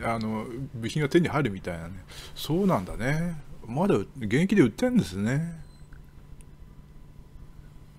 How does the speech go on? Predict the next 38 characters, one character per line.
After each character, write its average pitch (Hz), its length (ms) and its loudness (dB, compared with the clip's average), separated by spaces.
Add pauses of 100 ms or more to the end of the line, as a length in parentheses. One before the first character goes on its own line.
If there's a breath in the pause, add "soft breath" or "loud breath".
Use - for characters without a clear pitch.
(420)
あ、 117 180 4
で 117 120 2
も 170 100 6
な 110 120 2
い 156 40 2
の 131 140 2
か 95 80 -2
な。 87 200 -2
二 107 120 -4
千 208 320 6
十 131 260 4
年 113 200 4
四 - 160 -2
月 175 180 2
十 151 140 2
四 139 120 6
日 110 100 -2
販 113 200 0
売 113 180 2
開 110 240 -2
始 - 140 -12
で、 110 80 0
で 117 80 0
も 143 100 2
ま 117 180 2
だ 123 100 2
在 107 240 0
庫 113 160 2
あ - 20 4
る 110 60 0
っ - 20 -6
て 95 200 -8
言 - 40 -4
う - 20 -8
ん 87 40 -8
だ 85 80 -10
よ 85 60 -10
ね。 101 220 -8